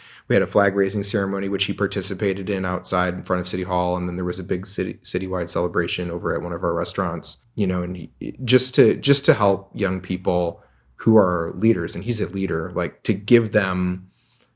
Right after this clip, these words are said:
visibility, to help them feel included, is just something that I, I understand personally is really important, and try to le-, leverage my position to make happen for people.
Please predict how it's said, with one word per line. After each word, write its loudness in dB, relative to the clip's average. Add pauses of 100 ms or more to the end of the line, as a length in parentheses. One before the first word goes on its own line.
(180)
visibility, -2
to -4
help -4
them 0
feel -2
included, -2 (720)
is 0
just 0
something 0
that 0
I, 0
I 4
understand -2
personally -2
is -6
really -2
important, -4
and -10 (420)
try 2
to 2
le-, -4 (240)
leverage 0
my -4
position -6
to -10
make -8
happen -8
for -12
people. -10